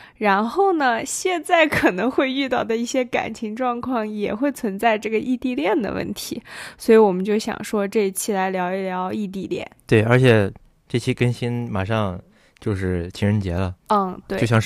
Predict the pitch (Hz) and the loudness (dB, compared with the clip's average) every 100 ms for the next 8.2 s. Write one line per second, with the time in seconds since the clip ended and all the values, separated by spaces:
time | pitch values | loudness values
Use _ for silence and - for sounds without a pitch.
0 | - - 190 127 104 139 110 - 156 110 | 0 6 8 8 6 6 6 8 6 6
1 | 80 - _ _ - 277 - 415 - 622 | 2 -10 _ _ -2 0 4 2 4 2
2 | - _ - - - - 214 196 214 240 | 0 _ -14 -14 -12 0 2 4 0 2
3 | 349 294 262 254 247 294 - - 233 - | 2 4 4 4 0 0 0 -2 -4 -10
4 | 214 214 247 - _ 175 180 110 95 90 | -10 -10 -12 -18 _ 4 6 6 0 -6
5 | 156 - 180 190 180 202 175 131 - _ | -8 2 6 8 10 10 10 4 -10 _
6 | _ 180 185 156 131 _ - 113 135 127 | _ 6 6 6 0 _ 0 4 6 6
7 | 135 123 104 185 170 113 127 110 90 120 | 6 4 4 4 6 4 4 2 0 -4
8 | 107 85 | -4 -6